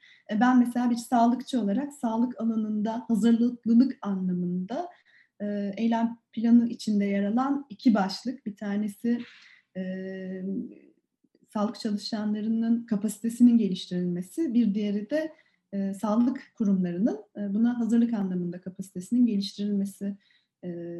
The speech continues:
eylem planında yer alıyor. Ama bunlara dair herhangi bir şey gözlemlediğimi söyleyemeyeceğim açıkçası. E, yapılıyorsa da belki çok sınırlı düzeyde, e, örnek olabilecek, e, bir, e, prototip düzeyinde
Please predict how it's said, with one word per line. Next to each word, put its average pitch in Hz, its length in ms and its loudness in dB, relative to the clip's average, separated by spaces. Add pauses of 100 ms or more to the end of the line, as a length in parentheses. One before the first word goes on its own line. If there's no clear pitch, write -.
(640)
eylem 185 380 -2
planında 185 420 -2
yer 180 180 -8
alıyor. 233 280 -4
Ama 247 280 0
bunlara 233 420 0
dair 240 440 -6
herhangi 233 440 0
bir - 40 -4
şey 202 140 -4
gözlemlediğimi 214 800 0
söyleyemeyeceğim 220 880 -2 (160)
açıkçası. - 760 -14 (540)
E, 180 100 -6
yapılıyorsa 202 720 -4
da 240 120 0
belki 208 300 -4
çok - 200 -12
sınırlı 214 500 0
düzeyde, 190 720 -4
e, 190 40 -10 (360)
örnek 202 440 0
olabilecek, 170 760 -10
e, 175 40 -12 (600)
bir, 180 320 -14
e, - 160 -12
prototip - 560 -14
düzeyinde 170 520 -6